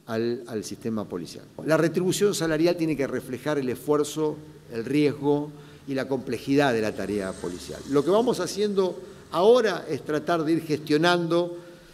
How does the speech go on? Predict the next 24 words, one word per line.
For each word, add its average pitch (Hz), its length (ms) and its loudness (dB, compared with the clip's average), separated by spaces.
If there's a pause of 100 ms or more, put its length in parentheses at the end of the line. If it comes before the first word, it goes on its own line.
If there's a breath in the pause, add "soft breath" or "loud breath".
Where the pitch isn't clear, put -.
(180)
digamos, 147 420 4
a 123 100 -4
través 147 300 6
de 135 60 4
este 131 180 -2
conjunto 139 480 0
de 139 60 6
suplementos, 175 1040 0
eh, 123 420 -6
tratando 139 500 0
de 135 80 2
ir 151 200 4
hasta 123 260 -8
llegar 135 300 2
a 147 40 4
aquel 151 260 6
momento, 156 600 2
si 110 400 -6
la 110 100 -4
legislatura 117 720 0
y 120 100 -4
Dios 131 360 2
nos 113 160 -10
acompaña, 185 600 0